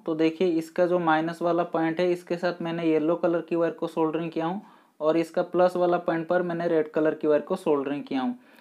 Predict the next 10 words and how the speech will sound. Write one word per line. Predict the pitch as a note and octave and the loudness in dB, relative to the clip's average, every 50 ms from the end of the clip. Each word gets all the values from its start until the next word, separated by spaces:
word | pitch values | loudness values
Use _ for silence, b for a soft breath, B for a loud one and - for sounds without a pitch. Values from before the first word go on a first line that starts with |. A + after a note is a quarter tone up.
| B B - | B B -6
तो | F3 | -2
दोस्तों, | E3+ F#3 F#3 F3+ - - G3 F#3 | 0 0 0 -2 0 0 2 4
इसका | F3 F3 - - G3 F#3+ | 4 2 2 2 2 2
जो | F#3 F#3 F#3 | 4 2 0
माइनस | F3+ E3 D#3 D#3 D#3+ E3+ F3+ F3 - | 2 2 2 2 2 0 -2 -2 0
वाला | F3+ F3 F3+ F3 F3 | 0 2 4 4 4
वायर | F3 E3 D#3+ D#3+ D#3+ | 4 6 6 6 6
है | E3+ F#3 G3 G3+ | 4 2 0 -2
एमसीपीसीबी | - D#3 D#3 D3+ - E3+ D#3+ E3 D#3+ D#3+ D#3+ D3+ D3+ D3 | -6 -8 -8 -6 -6 -6 -2 -2 -2 -2 -2 -2 -2 -2
का, | - F#3 G3 | 0 -2 -2